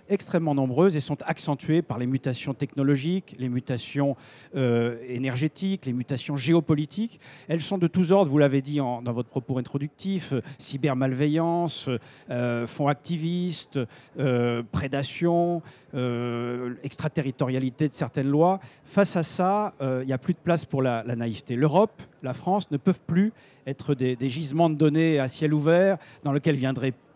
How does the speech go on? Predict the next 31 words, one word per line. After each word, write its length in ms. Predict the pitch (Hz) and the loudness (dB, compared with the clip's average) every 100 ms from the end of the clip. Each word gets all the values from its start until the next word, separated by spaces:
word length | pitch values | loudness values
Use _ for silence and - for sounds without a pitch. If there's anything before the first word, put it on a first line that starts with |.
| _ _ _ | _ _ _
puiser, 600 | - 180 160 151 170 170 | -4 0 0 2 2 4
euh, 100 | 143 - - | 2 -2 -12
les 100 | 127 | -10
gafa 640 | 123 151 - 147 151 156 147 | -4 -4 -4 -4 -2 0 -2
américains 640 | 135 139 156 - 185 196 | -2 -4 -4 -2 0 2
ou 160 | 180 151 | 4 6
leurs 300 | 135 127 117 | 4 2 -2
équivalents 560 | 127 135 131 135 143 | -6 -4 -2 0 0
asiatiques. 520 | 127 117 131 143 196 - 135 - 156 - | 0 -2 -2 -2 -4 -8 -12 -16 -12 -2
L'Europe, 540 | 160 170 165 196 - | 4 6 8 4 4
la 120 | 165 | 0
France 300 | 156 190 180 | 2 0 -2
ne 60 | 165 | -2
peuvent 260 | 151 180 - | 0 0 0
plus 280 | 165 185 | 0 4
être 220 | 160 - 139 | 4 2 -2
des 120 | 139 | -2
gisements 380 | 127 127 143 165 | -4 -2 0 0
de 80 | |
fleurons 420 | 123 - 175 160 170 | -2 4 4 6 2
technologiques 720 | 139 - 127 127 139 175 - - - - | -2 -2 0 0 -2 -8 -12 -20 -20 -8
dans 140 | - 151 | 0 4
lesquels, 520 | 139 - 147 156 143 - | 4 2 2 2 0 -4
euh, 220 | 127 113 - - - | -4 -4 -6 -14 -8
des 100 | 123 | -4
puissances 340 | 135 147 151 135 | -4 -4 -4 -4
étrangères, 520 | - 139 135 151 123 | -6 -6 -2 0 0
euh, 220 | 110 110 | -2 -6
viendraient, 580 | 113 123 110 123 117 107 | -6 -6 -4 -2 -2 -4
viendraient 300 | 110 117 113 | -8 -6 -6
puiser. 340 | - 113 98 | -6 -10 -10